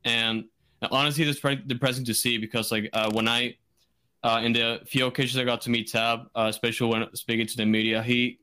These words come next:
he seems like a really, uh, amazing person as well, uh, very professional. And it's just bad that he, he, um, got into those circumstances, but at the same time,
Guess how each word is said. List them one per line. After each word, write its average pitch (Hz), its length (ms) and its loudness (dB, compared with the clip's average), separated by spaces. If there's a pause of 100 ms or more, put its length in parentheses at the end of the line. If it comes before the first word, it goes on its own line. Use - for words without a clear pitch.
he 123 100 0
seems 127 240 0
like 135 140 -2
a 113 160 0
really, 117 460 0 (180)
uh, 110 140 0 (160)
amazing 110 380 0
person 107 420 0
as 104 140 -4
well, 110 300 0
uh, 110 200 0
very 123 200 0
professional. 113 720 -2 (440)
And 113 400 0 (200)
it's 120 140 0
just 120 240 -2
bad 113 260 0
that 113 140 -2
he, 120 240 -2 (460)
he, 120 240 0
um, 110 240 -2 (160)
got 117 160 0
into 113 180 0
those 110 260 0
circumstances, 117 640 -2
but 113 140 -2
at 110 40 -2
the 110 80 -4
same 120 280 0
time, 117 440 -2